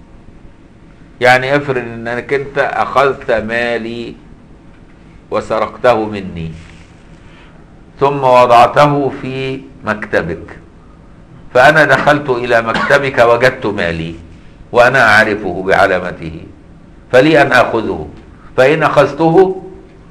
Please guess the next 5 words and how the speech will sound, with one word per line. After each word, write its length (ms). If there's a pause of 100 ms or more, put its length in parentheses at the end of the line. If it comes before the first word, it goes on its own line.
(300)
وهو 300
من 140
حرزه 600 (920)
فهو 320
مالي 440